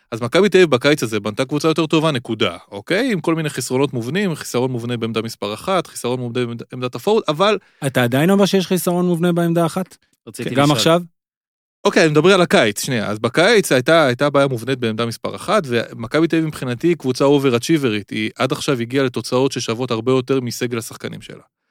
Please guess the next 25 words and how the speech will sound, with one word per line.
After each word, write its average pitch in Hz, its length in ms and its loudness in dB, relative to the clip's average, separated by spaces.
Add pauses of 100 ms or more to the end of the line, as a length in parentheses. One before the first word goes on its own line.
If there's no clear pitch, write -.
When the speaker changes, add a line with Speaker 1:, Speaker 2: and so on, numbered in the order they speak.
(400)
Speaker 1:
ואוקיי, 240 580 4
גם, 143 180 0 (140)
אה, 127 140 2 (120)
כשהדברים, 123 500 -2 (220)
אתה 127 120 -6
עושה 120 180 -2
את 147 60 -4
הדברים 139 260 0
יותר 127 240 -2
טוב, 165 180 0
אז 135 80 0
יש 131 100 -4
גם 139 180 -2
את 135 100 -4
אלמנט 147 280 -2
המזל. 156 440 2 (360)
אנג'לו 139 300 4
קלויארו, 135 480 4
שצריך 135 320 -4
מזמן 127 320 -2
היה 127 140 0
כבר 120 180 0
לא 117 120 2
להיות 117 260 2
פה, 190 280 4